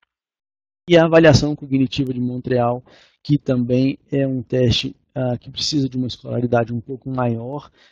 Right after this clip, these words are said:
mas que ele também é muito utilizado na prática clínica. Com esses testes, a,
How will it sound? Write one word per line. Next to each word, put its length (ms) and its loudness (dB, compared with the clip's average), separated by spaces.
mas 300 2
que 460 0
ele 220 0
também 500 -2
é 120 -2
muito 340 -2
utilizado 580 2
na 160 -2
prática 400 -2
clínica. 560 -6
Com 220 -6
esses 360 2
testes, 420 2
a, 80 -2